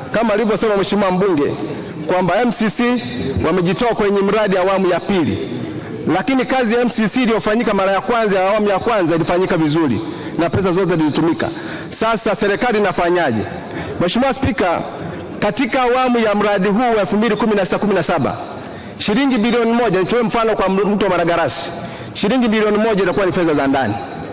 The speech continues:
lakini shilingi bilioni moja dola za Marekani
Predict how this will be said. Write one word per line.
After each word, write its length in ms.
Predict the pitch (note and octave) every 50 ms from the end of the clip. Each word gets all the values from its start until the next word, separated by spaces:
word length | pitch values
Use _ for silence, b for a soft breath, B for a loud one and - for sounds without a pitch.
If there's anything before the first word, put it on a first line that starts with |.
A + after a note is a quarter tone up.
| - - - B B B B B B B
lakini 300 | D3+ F#3 F#3+ B3+ C#4 C4
shilingi 340 | - A#3 A#3 C4 C#4 C4 C4
bilioni 380 | G#3 G3+ A#3+ G3+ A3 A3 A3 A3
moja 460 | A3+ C4 C#4 C4 G#3+ F#3+ F#3 F3+ D3+ - -
dola 240 | E3+ A3+ A#3 A3+
za 120 | G3+ G#3 G3+
Marekani 540 | G3 F#3+ G3 G3 G3 A#3 A3+ F3 C#3 A#2+